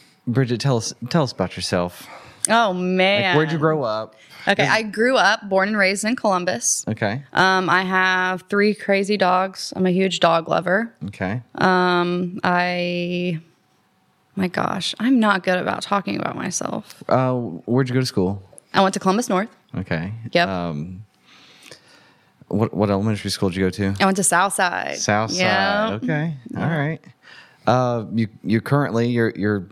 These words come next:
Speaker 1: main gig and where I know you from is from working at the
Speaker 2: Yep.
Speaker 1: bank. We won't mention their name since they're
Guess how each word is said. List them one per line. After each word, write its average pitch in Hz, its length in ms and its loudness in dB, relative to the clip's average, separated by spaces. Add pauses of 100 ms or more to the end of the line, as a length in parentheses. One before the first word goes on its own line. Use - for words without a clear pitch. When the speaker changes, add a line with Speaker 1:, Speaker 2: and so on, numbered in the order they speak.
Speaker 1:
main 107 360 2
gig 107 240 2
and 104 200 0
where 110 160 4
I 107 80 2
know 107 140 2
you 123 160 0
from 101 380 -2
is 95 400 -6
from 101 180 -2
working 98 220 0
at 92 80 -2
the 98 80 -2
Speaker 2:
Yep. 92 160 2
Speaker 1:
bank. 104 360 -6
We 127 120 2
won't 123 200 0
mention 101 300 -2
their 98 80 2
name 98 320 2
since 92 220 -6
they're 85 200 -4